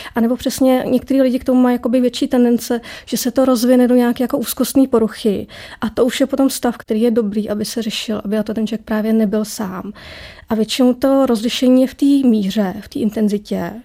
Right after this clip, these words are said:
protože když, já nevím, jsem před zkouškou a cítím úzkost, tak je to něco možná i žádoucího, ale zároveň taky, jak moc mi to narušuje ten život. Protože když špatně spím, když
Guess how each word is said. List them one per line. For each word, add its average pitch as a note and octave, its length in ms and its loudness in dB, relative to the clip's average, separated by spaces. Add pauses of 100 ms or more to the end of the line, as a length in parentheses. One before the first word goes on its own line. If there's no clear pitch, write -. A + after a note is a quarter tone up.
(100)
protože G#3+ 360 -4
když, G#3 240 -6
já G3+ 140 -2
nevím, G#3 260 -2
jsem B3 160 -2
před - 180 -6
zkouškou C4+ 720 -2 (320)
a G#3+ 60 -4
cítím A#3+ 300 2
úzkost, B3 680 -2
tak - 240 0
je B3+ 60 4
to - 180 -4
něco A#3+ 260 0
možná B3 380 4 (120)
i C4+ 80 2
žádoucího, G#3+ 1000 0 (440)
ale A3+ 260 4
zároveň A#3+ 960 4 (100)
taky, A#3 200 -4
jak A#3+ 160 -2
moc A#3 160 -2
mi A#3 80 -2
to B3 120 0
narušuje A3+ 400 0
ten A#3+ 180 0
život. G3+ 280 -2 (200)
Protože A3 880 -2
když G#3+ 600 -6
špatně A3+ 360 -2
spím, A#3+ 640 -4
když G3+ 460 -8